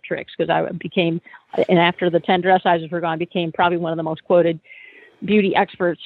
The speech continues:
of the entire nineties. And, and yet I had all the tricks, but none of it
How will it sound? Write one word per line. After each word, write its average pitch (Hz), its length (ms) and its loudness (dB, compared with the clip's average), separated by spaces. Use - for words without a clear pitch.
of 175 200 2
the 180 80 -2
entire 175 320 -2
nineties. 180 600 -2
And, 180 440 0
and 185 220 0
yet 196 440 2
I 185 140 -2
had 196 160 -2
all 208 140 0
the 330 80 -6
tricks, 254 380 -8
but 180 260 -2
none 196 320 0
of 240 140 -2
it - 460 -4